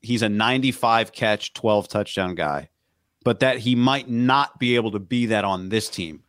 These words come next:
with Christian McCaffrey, with Deebo Samuel, with George Kittle. They're just not gonna be ninety-five balls for him when he's, when he's not, like, a fifty-fifty downfield ball receiver, right?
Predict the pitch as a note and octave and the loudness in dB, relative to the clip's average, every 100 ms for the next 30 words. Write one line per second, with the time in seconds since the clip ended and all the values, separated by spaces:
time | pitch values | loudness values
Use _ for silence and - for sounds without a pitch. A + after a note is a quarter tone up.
0 | - G#2 - - A#2 A2 G#2+ G#2+ G2+ G2 | -10 -10 -6 -2 0 2 2 2 0 0
1 | - G2+ F#2+ F2+ G#2+ G2+ G2+ F#2+ F#2+ F#2 | -2 -6 -8 -12 -10 -8 -8 -10 -8 -8
2 | F#2+ F#2 F#2+ - - G2 F2 - F2+ E2+ | -6 -6 -6 -8 -2 0 0 -2 -2 -2
3 | - - C3+ C#3+ C3 B2 B2+ - A#2+ A2+ | -6 -6 0 2 2 0 0 0 -2 -2
4 | G#2 G2+ F#2+ - F#2+ E2+ G#2 G#2 - G#2 | 0 -2 -2 0 0 2 4 4 0 -2
5 | F#2 E2+ E2+ F2 _ _ _ _ _ _ | 0 0 -2 -6 _ _ _ _ _ _
6 | _ - B2+ B2+ A2 G#2+ - C3 C3+ A#2+ | _ -2 4 4 4 -2 0 2 4 2
7 | B2 C3 C3+ A#2+ A2 G2 - C3 B2 G#2+ | 2 2 2 0 0 -2 -2 0 0 0
8 | B2+ A#2 A#2+ A2 F#2 - - A2 A2 G#2 | 0 0 2 2 2 -6 -2 0 0 0
9 | A2+ G#2 D#2+ A2 G2+ G2 F#2+ A2+ G#2 - | 2 2 2 4 6 6 4 0 -2 0
10 | A2 E2 D#2+ E2+ | 0 -2 -4 -4